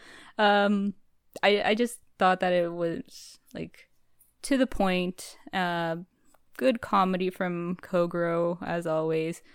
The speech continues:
and Conan. Uh, I didn't, I thought the trick was nifty. Was it the best? No, but, like, given, you know, the time restrictions that we were under, and you could only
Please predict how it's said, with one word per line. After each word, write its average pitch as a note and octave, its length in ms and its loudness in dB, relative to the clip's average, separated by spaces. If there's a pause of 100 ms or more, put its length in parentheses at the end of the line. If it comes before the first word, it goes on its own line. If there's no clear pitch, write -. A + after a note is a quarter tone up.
(200)
and E3+ 120 -8
Conan. F3+ 680 -2 (580)
Uh, F3 300 -2
I G#3+ 100 2
didn't, A#3 320 2
I F3 120 -2
thought F#3 200 -6
the F3+ 80 -6
trick - 320 -6
was D#3+ 100 -4
nifty. A3 720 -2 (140)
Was F3+ 180 -2
it D3+ 100 -8
the D3+ 80 -4
best? D3+ 520 -4
No, E3+ 440 2
but, E3 360 0
like, D#3+ 180 -4
given, D#3+ 480 -6 (640)
you E3 140 -8
know, D3 80 -6
the D#3 120 -10
time D#3 520 -4
restrictions F3 760 -10
that E3 120 -4
we E3 120 -4
were E3+ 100 -2
under, E3+ 400 -4
and D#3+ 320 -6 (380)
you E3+ 140 -10
could F#3+ 120 0
only F3 320 -2